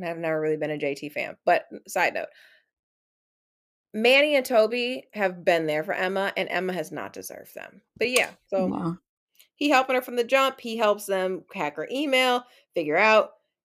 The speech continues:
Speaker 1: We flash back to Emma, who was in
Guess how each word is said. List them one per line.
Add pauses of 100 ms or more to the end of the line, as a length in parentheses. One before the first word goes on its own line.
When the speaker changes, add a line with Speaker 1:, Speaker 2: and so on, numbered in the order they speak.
(120)
Speaker 1:
We
flash
back
to
Emma,
who
was
in